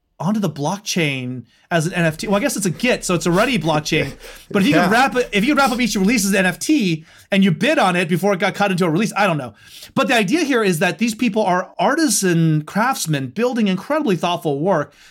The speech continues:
Speaker 1: getting paid nothing. Meanwhile, people who had nothing to do with it take it, bundle it up, put a veneer on it, and then raise hundreds of millions of dollars. And so I looked at this and I said, "This isn't great." I don't begrudge the people who build good businesses raising money. That's fine.
Speaker 2: Yeah.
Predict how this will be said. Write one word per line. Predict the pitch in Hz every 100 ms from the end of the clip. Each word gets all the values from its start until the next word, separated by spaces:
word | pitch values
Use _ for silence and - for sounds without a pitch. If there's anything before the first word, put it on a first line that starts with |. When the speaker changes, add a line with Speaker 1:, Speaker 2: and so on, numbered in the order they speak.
| -
Speaker 1:
getting | 196 185
paid | 180 160 147
nothing. | 160 139 92 101 - - - -
Meanwhile, | 180 220 320 214 170 147
people | - 240 220 185
who | 170 151 _ -
had | 165 165
nothing | 233 247
to | 180
do | 151 277
with | 190 139
it | 139 - - -
take | - 302 -
it, | 165 151 _ _ _
bundle | 185 196 269 240
it |
up, | 165 160 - _
put | 202
a | 240
veneer | 180 180 196 190
on | 147
it, | 143 156 -
and | 160 165
then | 170 165 156 _ _
raise | - 180 185 156
hundreds | 196 190
of | 151
millions | 151 131
of |
dollars. | 165 190 117 -
And | 214
so | 226 220
I | 202
looked | 311 311
at | - 156
this | 226
and | 185
I |
said, | 160 165 151 - _ -
"This | 285
isn't | 277 180
great." | 147 135 151
I |
don't | 311 294
begrudge | 185 196 202 196
the |
people | 165 175 175
who | 160
build | 165 165
good | 160
businesses | 139 147 180 196
raising | 156 143 139
money. | 135 113
That's | 123 180 -
fine. | 175 131 95
Speaker 2:
Yeah. | 107 101